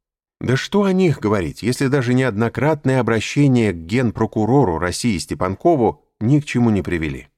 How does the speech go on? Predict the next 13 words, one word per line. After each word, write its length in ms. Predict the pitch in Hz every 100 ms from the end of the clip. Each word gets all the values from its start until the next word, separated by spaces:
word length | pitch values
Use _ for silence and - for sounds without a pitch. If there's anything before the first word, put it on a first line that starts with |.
| _ _ _ _
Если 520 | - 123 - 117 110 104
дело 260 | 110 107
всё-таки 560 | 101 107 - - 101 95 -
окончательно 800 | 98 107 107 - 85 80 76
прикроют, 560 | 76 85 - 65 - _ _ -
ты 240 | 90 85
успокоишься 800 | 151 - 85 80 143 113 - 78
на 100 | 73
этом? 240 | 67 - - _ _ _ _ _ _ _ _ _ _ _ _
Ну 120 | 123
как 180 | 135 185
можно 260 | 165 147 131
успокоиться? 760 | 117 - 104 85 67 - -